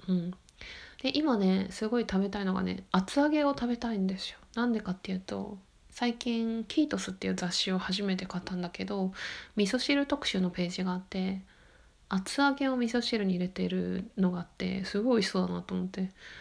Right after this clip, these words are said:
大根に厚揚げ入れて、あ、大根と味噌汁ね。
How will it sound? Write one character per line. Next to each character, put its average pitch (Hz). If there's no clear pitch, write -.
大 208
根 247
に 208
厚 180
揚 196
げ 196
入 196
れ 190
て、 190
あ、 202
大 196
根 196
と 190
味 185
噌 185
汁 185
ね。 208